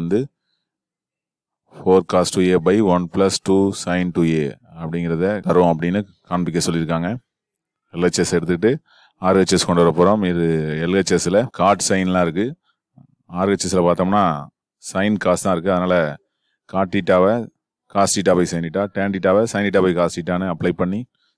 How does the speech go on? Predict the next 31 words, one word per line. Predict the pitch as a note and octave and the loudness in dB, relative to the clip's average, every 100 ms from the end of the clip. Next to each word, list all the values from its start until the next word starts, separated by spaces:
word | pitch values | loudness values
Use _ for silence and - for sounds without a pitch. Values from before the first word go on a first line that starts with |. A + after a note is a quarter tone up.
| - | -12
சிம்ப்ளிஃபை | G2 F#2 F#2+ F2 | -4 2 2 2
பண்ணோம்னா | F2+ F#2 G2+ | 0 0 0
நமக்கு | F2 E2 | -2 -2
தேவையானது | F2 F2+ F2+ F2 F2 A#2 - _ _ _ _ _ _ _ _ _ _ _ _ _ - | 0 0 0 -2 -2 -4 -8 _ _ _ _ _ _ _ _ _ _ _ _ _ -2
மிகவும் | F#2 F#2 | 2 4
எளிதா | F2+ F#2 E2+ | 6 4 2
கிடைச்சிரும். | E2 E2 G2 G2+ | -2 0 0 0
அதுதான் | F2 F2+ F2 | 0 0 2
ஃபாலோ | E2+ E2 | 2 2
பண்ண | E2+ D#2+ | 0 2
போறோம். | F#2 A2+ _ _ _ _ _ _ _ _ | 2 2 _ _ _ _ _ _ _ _
இப்போ | - F2 F2 | -8 -2 0
எல் | G2 | 2
ஹெச் | F#2 F#2+ | 0 -2
எஸ் | F2+ | -2
எடுத்துக்குவோம். | E2 E2 F#2 A2+ _ _ _ _ _ _ E2+ | -4 -2 -4 -4 _ _ _ _ _ _ -6
எல் | E2+ | 0
ஹெச் | F2+ - G#2 | 0 2 0
எஸ் | - - - | -2 -6 0
cot | F2+ E2+ F2+ | 0 2 2
A | F#2 | 2
plus | F#2+ F2 F#2+ | 2 2 0
fifteen | E2+ G#2+ A2 G2+ | 0 0 0 0
minus | F#2 F#2 F#2+ - - F#2+ | 0 0 0 -2 -4 0
tan | F#2+ G2+ G2+ F2 D#2+ F2+ | 0 0 -2 -6 -4 0
A | F2+ F#2 | 0 0
minus | F#2 F#2+ - | -2 -4 -4
fifteen. | D#2+ - C2 - _ _ _ _ _ _ _ _ _ _ _ _ _ _ _ _ _ - | -6 -8 -12 -14 _ _ _ _ _ _ _ _ _ _ _ _ _ _ _ _ _ -6
முதல்ல | E2+ F2 F#2 | -2 2 2
இதுல | E2+ G#2 C3 F#2 | 2 0 0 0
alpha | F#2+ | 2